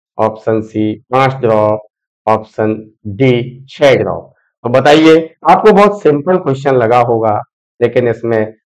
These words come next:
आपने जो सोचा है ना, ओपीवी की कितनी बूंद दी जाती है, दो बूंद दी जाती है, बिल्कुल। लेकिन आपको ये ध्यान रखना,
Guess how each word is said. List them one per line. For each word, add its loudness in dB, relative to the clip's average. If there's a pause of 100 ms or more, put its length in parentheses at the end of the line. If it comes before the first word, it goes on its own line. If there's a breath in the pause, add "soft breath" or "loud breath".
आपने 2
जो 0
सोचा -2
है 0
ना, -4 (260)
ओपीवी -6
की -8
कितनी -4
बूंद -2
दी -2
जाती -2
है, -2 (380)
दो 4
बूंद -2
दी -8
जाती -12
है, -20
बिल्कुल। -2 (260)
लेकिन 0
आपको 0
ये 2
ध्यान -2
रखना, 0